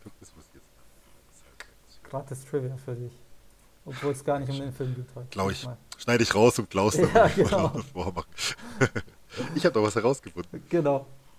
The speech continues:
Speaker 1: Ähm,
Speaker 2: Selbst recherchiert.
Speaker 1: Ja, gut. Ist ja, gibt, ist ja Methode, gell? Kann
Speaker 2: Ja.
Speaker 1: man ja machen.
Speaker 2: Ja.
Speaker 1: Ähm, was ich, genau, also,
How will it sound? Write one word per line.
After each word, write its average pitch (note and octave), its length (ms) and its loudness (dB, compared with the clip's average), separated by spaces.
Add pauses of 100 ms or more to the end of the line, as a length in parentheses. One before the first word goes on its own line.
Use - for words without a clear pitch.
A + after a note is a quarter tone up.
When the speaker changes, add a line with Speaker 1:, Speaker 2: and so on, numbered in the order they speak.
(180)
Speaker 1:
Ähm, A2 440 0
Speaker 2:
Selbst D3+ 340 0
recherchiert. B2 560 -8 (1160)
Speaker 1:
Ja, C#2 100 -18 (380)
gut. - 160 -4 (560)
Ist - 200 -16
ja, D#2+ 200 -6
gibt, - 300 -20 (680)
ist - 140 -14
ja G2+ 60 -6
Methode, G2+ 420 0
gell? F2 140 -4 (180)
Kann C#3+ 120 -14
Speaker 2:
Ja. C#3 80 -4
Speaker 1:
man D3 120 -4
ja F#2 80 -6
machen. F2+ 240 -12 (180)
Speaker 2:
Ja. D#3 120 -12 (320)
Speaker 1:
Ähm, A2+ 640 -4 (160)
was A2 580 -4 (120)
ich, - 800 -8 (1500)
genau, G#2+ 220 -2
also, G2 500 -6